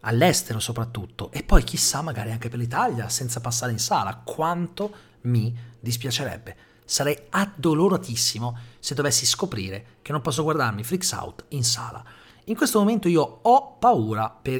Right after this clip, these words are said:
il cinema, ma rimango ottimista. Voi lo sapete che io voglio rimanere ottimista, non forzatamente, ecco. Però sì, questo è un momento molto brutto che avevo predetto, avevo detto arriverà un momento in cui penseremo, "Oh, è tutto finito." Eh, infatti quello è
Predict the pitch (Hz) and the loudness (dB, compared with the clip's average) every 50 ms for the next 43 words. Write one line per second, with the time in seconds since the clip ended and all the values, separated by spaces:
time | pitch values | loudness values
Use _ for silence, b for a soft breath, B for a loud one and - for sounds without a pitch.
0 | - - 131 123 120 - - 98 92 92 92 107 - - 196 226 285 285 262 262 | -4 -6 -8 -6 -6 -8 -8 -8 -8 -8 -8 -10 -8 -2 2 2 2 4 4 2
1 | 247 240 226 214 214 - 131 123 117 117 - - 117 113 - - 160 160 156 123 | 2 4 4 2 2 0 -4 -2 -2 -2 -4 -6 -8 -12 -8 -4 0 0 0 0
2 | 147 135 143 127 120 117 127 123 135 135 120 120 B B B B - 147 147 156 | 0 0 0 0 -2 -2 0 2 2 2 2 0 B B B B -6 2 4 6
3 | 160 143 135 131 131 131 135 135 123 120 - 160 208 202 - - 165 180 190 180 | 6 6 4 2 2 0 0 -2 -2 -4 -2 -2 -2 0 0 0 2 2 2 2
4 | - - - 120 - 127 110 117 113 107 92 95 - - - - - - - - | 2 -2 -6 -6 -6 -4 -4 -4 -4 -2 -4 -4 -6 -8 -8 -10 -8 -2 2 2
5 | 262 - B B B B B B B B B B - 226 208 120 104 120 151 160 | 2 2 B B B B B B B B B B 4 6 6 6 6 8 8 8
6 | 139 123 117 - - 120 - - - - - - 185 - - - 139 135 127 120 | 8 6 4 2 0 0 -2 -6 -14 -10 0 0 2 2 2 0 -2 -2 0 0
7 | 120 117 113 117 117 135 139 143 139 139 131 120 123 117 120 120 120 294 240 143 | 0 0 0 0 0 0 0 0 0 -2 -2 -2 0 0 0 0 0 -2 -2 0
8 | 170 180 - - - - - 131 139 170 185 170 - - 127 139 180 131 - - | -2 -2 -2 -6 -10 -6 -4 0 2 4 4 4 4 2 2 2 2 2 2 -2
9 | - 117 117 123 127 156 120 117 - - 127 151 165 180 185 196 202 196 185 180 | -4 -2 -2 0 2 0 0 -2 -2 -4 -2 -2 2 2 4 4 4 4 4 4
10 | 180 190 196 185 185 175 156 - 175 175 151 131 - - 160 180 160 147 139 156 | 4 4 2 0 -2 -4 -2 0 0 0 2 0 -2 0 0 -2 -2 0 0 0
11 | 131 127 120 120 160 120 160 127 - 127 117 101 117 131 - 247 254 240 220 233 | 0 0 0 -2 -4 -6 -6 -6 -4 -4 -4 -4 -6 -8 -8 -8 -8 -8 -6 -4
12 | 247 254 247 - 269 - - - 147 131 127 123 117 | -4 -4 -4 -6 -8 -8 -6 -6 -4 -4 -2 -4 -4